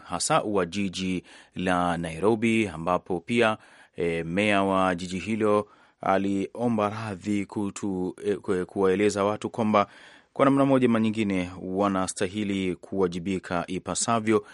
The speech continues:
ili kukabiliana na, a, kile ambacho kimetokea. Sasa, e, Kennedy Wandera, hebu tueleze, e, na tufahamishe kuhusu maafa ambayo yameshatokea toka mvua kubwa zianze kunyesha nchini humo.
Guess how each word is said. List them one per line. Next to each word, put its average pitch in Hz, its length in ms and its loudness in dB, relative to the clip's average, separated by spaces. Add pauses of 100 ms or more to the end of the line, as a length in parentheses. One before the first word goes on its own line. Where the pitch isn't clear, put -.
(220)
ili 110 180 4
kukabiliana 98 840 -2
na, 85 420 -4 (300)
a, 87 140 0
kile 95 280 -2
ambacho 87 400 -2
kimetokea. 85 500 -6
Sasa, 147 260 2 (260)
e, 139 220 8
Kennedy 185 320 2
Wandera, 147 640 8
hebu 127 760 2
tueleze, 117 880 4 (260)
e, 107 200 4
na 107 120 4
tufahamishe 123 460 0
kuhusu 127 260 -2
maafa 120 280 2
ambayo 117 320 4
yameshatokea 117 840 4
toka 104 240 -6
mvua 90 240 -2
kubwa 117 300 2
zianze 101 320 -2
kunyesha 120 580 0 (380)
nchini 131 260 2
humo. 123 320 -4